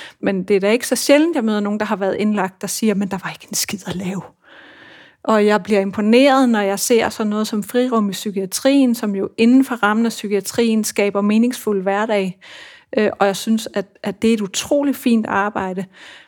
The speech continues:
Men jeg kan også tænke, kan vide, om noget af det også ville kunne rykke blikket ud imod, hvad er der af mulighed for at skabe ve-, meningsfuld hverdag ved ligesom at invitere, øh, lokalsamfundet ind. Det ved jeg også, at frirum i psykiatrien indimellem har gjort, altså gør.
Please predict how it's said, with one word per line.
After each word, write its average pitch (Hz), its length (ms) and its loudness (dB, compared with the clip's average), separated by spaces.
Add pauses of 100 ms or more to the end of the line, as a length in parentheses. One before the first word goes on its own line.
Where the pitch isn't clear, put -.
(140)
Men 196 140 0
jeg 175 100 -2
kan - 180 -6
også 285 300 2
tænke, 226 400 0
kan 208 180 -2
vide, 247 120 4
om 254 60 4
noget 233 480 4
af 220 80 0
det 202 360 0 (360)
også 247 280 2
ville 202 220 -6
kunne 190 400 -4 (100)
rykke 202 240 2
blikket 220 420 2
ud 220 220 2
imod, 208 440 4 (160)
hvad 226 200 2
er 214 180 4
der 233 80 0
af 208 140 2
mulighed 233 300 2
for 226 120 -2
at 202 80 0
skabe 208 320 0
ve-, 220 200 2
meningsfuld 220 560 0
hverdag 190 480 0
ved 202 120 0
ligesom 202 340 -4
at 185 80 0
invitere, 190 640 -2 (1000)
øh, 185 380 -4
lokalsamfundet 196 840 -4
ind. 196 140 -4
Det 196 160 -2
ved 240 100 6
jeg 208 120 4
også, 202 220 0
at 214 40 -12
frirum 214 340 0
i 202 40 -4
psykiatrien 214 600 0
indimellem 208 460 2
har 190 100 -4
gjort, 202 260 0
altså 196 180 -4
gør. 185 440 -2